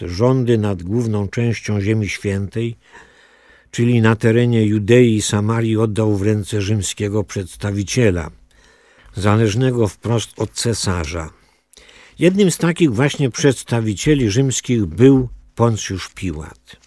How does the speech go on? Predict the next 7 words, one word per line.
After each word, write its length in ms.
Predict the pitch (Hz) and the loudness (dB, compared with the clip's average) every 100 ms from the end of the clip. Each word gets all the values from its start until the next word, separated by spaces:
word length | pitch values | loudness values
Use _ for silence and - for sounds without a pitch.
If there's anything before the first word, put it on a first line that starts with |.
| _ _ _ _ - - - - - - _ | _ _ _ _ -20 -20 -20 -20 -20 -20 _
Piłat 360 | - 262 240 147 | -2 2 2 0
pochodził 640 | - 127 - 147 147 147 | 0 2 4 2 4 4
najprawdopodobniej 1160 | 123 135 110 127 120 117 107 117 117 135 135 123 | 4 2 2 0 2 2 2 2 4 2 2 0
ze 240 | 87 110 | 0 0
starej 600 | 107 - 160 156 143 135 | -2 -2 -2 2 2 4
rodziny 460 | 110 107 98 117 113 | 2 0 0 -2 -2
szlacheckiej. 800 | - 98 85 87 - - 87 87 | -4 -6 -6 -8 -8 -12 -10 -12